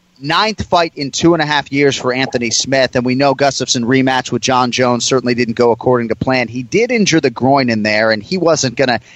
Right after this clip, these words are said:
outwardly make that excuse, but maybe that's a silver lining for Gustafsson. If he's healthy and sharp and on point, uh, he's a three-to-one favorite against Anthony Smith, and that's exactly, uh, how it is on paper as Gus tries to preserve his status as one of the best light heavyweights in the world.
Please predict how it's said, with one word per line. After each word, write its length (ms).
outwardly 440
make 260
that 220
excuse, 520
but 140
maybe 240
that's 240
a 40
silver 320
lining 280
for 160
Gustafsson. 560
If 80
he's 220
healthy 320
and 100
sharp 260
and 80
on 180
point, 320
uh, 220
he's 180
a 60
three-to-one 420
favorite 560
against 460
Anthony 280
Smith, 300
and 140
that's 180
exactly, 600
uh, 280
how 200
it 80
is 120
on 160
paper 460
as 140
Gus 200
tries 300
to 100
preserve 340
his 140
status 380
as 80
one 140
of 40
the 60
best 220
light 120
heavyweights 440
in 80
the 80
world. 280